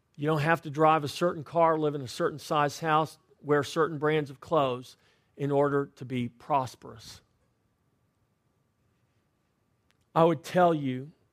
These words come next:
in all honesty, the Apostle Paul was more prosperous than we probably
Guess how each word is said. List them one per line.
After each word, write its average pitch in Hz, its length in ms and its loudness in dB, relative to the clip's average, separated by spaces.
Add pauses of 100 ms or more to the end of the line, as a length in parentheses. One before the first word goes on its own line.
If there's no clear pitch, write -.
(120)
in 127 160 -14
all 151 580 2
honesty, 143 680 -4 (120)
the 151 80 -14
Apostle 143 420 -6
Paul 127 580 -2 (500)
was 131 160 -10
more 135 200 -2
prosperous 143 720 -2
than 127 220 -12
we 139 160 -6
probably 127 600 -6